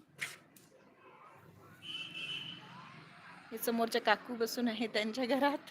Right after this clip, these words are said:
त्या पण दिसत आहे. हे इथे लेकरं खेळत आहे, तिथं अंशू बसून आहे, दिसतंय का? हां, ते बसून आहे.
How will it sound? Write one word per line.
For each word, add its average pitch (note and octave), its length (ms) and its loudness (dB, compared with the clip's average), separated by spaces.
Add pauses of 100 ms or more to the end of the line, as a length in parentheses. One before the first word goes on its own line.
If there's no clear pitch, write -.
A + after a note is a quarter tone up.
(380)
त्या C#4+ 120 12
पण F4 220 10
दिसत F#4+ 360 10
आहे. - 280 6 (1900)
हे B3 140 -2
इथे A#3+ 220 0
लेकरं G#3+ 260 0
खेळत - 380 0
आहे, G3 120 0 (2500)
तिथं G#3+ 200 10
अंशू G3+ 280 8
बसून G3+ 340 2
आहे, G3+ 240 -2 (2000)
दिसतंय C#4 380 0
का? D4 140 -4
हां, A#3+ 400 -6
ते C#4 60 0
बसून C4+ 340 -2
आहे. - 300 -10